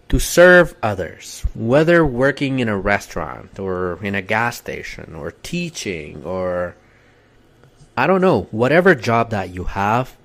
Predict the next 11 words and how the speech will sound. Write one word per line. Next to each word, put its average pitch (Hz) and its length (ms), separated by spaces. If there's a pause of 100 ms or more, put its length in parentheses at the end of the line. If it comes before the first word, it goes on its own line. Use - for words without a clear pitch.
(540)
if 110 320
you 147 500
make 113 500
it 135 220
in 104 160
a 98 100
way 95 600
that, 85 600 (460)
that 101 280
this 110 200
job 95 640